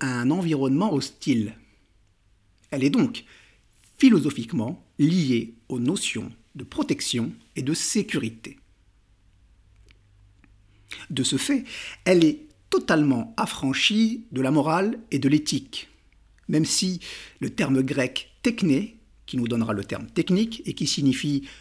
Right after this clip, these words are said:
construire quelque chose, est, selon Aristote, cette disposition de l'homme tournée vers la création est éclairée par la raison.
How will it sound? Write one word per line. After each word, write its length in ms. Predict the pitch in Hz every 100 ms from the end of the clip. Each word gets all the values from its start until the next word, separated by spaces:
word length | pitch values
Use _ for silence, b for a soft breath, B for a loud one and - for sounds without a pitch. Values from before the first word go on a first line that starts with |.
| B _ -
construire 640 | 226 202 - 190 120 -
quelque 300 | 123 110 139
chose, 460 | - 180 190 185 -
est, 240 | 185 165 B B B B
selon 340 | - - 233 165
Aristote, 720 | 120 - - 180 - - - _ _ _ _
cette 340 | - 180 151 -
disposition 680 | 135 180 - 170 139 - 120
de 80 | 120
l'homme 320 | 120 113 101
tournée 500 | - 117 123 117 117
vers 180 | 117 120
la 100 | 113
création 600 | - 120 104 - 175 208 - - -
est 240 | 277 - - _ _ b b b b - -
éclairée 440 | 226 170 147 208
par 140 | 220
la 80 | 151
raison. 320 | 143 123 104